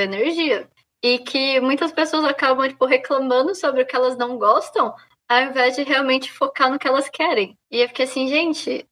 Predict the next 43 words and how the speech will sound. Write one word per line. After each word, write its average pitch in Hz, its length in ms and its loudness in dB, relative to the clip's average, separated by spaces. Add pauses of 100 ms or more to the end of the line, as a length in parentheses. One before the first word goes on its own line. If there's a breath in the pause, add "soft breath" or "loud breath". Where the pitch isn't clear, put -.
é 262 120 0
tão 415 360 -8
isso, 359 220 -2
né? 294 120 0
Às 269 80 -2
vezes 247 180 2
a 269 80 0
gente 262 200 -4
tá 262 120 -2
focando, 262 480 -2
a 254 40 -6
gente 262 180 -4
tem 277 100 -6
um 294 40 -6
problema, 233 460 -2
a 226 40 -4
gente 233 160 -4
fica, - 140 -8
'Nossa, 240 280 0
que 262 120 -14
droga 214 380 0
isso', 208 320 -4
e, 214 180 -4 (260 loud breath)
'Meu 240 160 0
Deus, 247 220 2
por - 60 -8
que 254 100 2
que 262 40 -10
tá 349 80 -2
acontecendo 254 480 -2
isso?'" 202 320 -4 (300)
E 480 80 6
você 466 100 0
acaba 269 300 2
amplificando 285 600 0
esse 311 120 -2
problema, 311 420 0
porque 262 240 0
você 247 120 2
tá 262 160 -2
focando 277 460 2 (140)
nisso, 262 280 2
<laughs> - 440 0